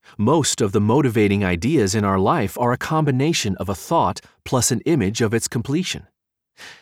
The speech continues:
This process is so ingrained in our minds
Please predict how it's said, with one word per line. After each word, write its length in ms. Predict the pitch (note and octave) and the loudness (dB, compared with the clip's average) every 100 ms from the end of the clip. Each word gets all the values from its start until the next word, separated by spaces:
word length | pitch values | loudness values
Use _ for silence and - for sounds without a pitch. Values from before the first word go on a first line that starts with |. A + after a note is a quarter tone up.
| - | 0
This 180 | F3 | 0
process 560 | - - F3+ F#3 F#2+ F2+ | 0 0 0 0 0 0
is 140 | A#2 A2+ | 0 0
so 320 | - F3 E3+ | 0 0 0
ingrained 640 | C#3+ C#3 A#2 B2 E3 A#2 | 2 0 0 0 2 2
in 80 | G#2 | 2
our 140 | G2 F#2+ | 2 2
minds 460 | G2+ D3+ F#2 F2+ | 2 2 0 -2